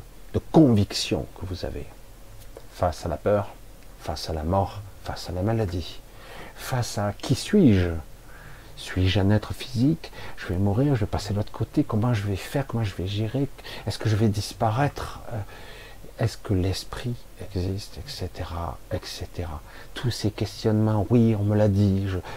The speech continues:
je le crois, mais est-ce que c'est vrai vraiment ? Est-ce que, et c'est, tout ça, c'est extrêmement perturbant.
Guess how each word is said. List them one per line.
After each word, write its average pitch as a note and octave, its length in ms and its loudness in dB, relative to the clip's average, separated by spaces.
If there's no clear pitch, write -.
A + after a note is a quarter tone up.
je - 160 4
le C3 80 10
crois, B2 600 8
mais A2+ 160 2
est-ce A2 200 0
que - 100 -2
c'est - 220 2
vrai A#2+ 300 6
vraiment ? G#2 540 4
Est-ce - 160 0
que, - 100 -2
et G2 80 2
c'est, F#2+ 480 2
tout - 160 -2
ça, F#2 420 -2
c'est - 320 -4
extrêmement E2+ 680 -2
perturbant. F#2 560 -4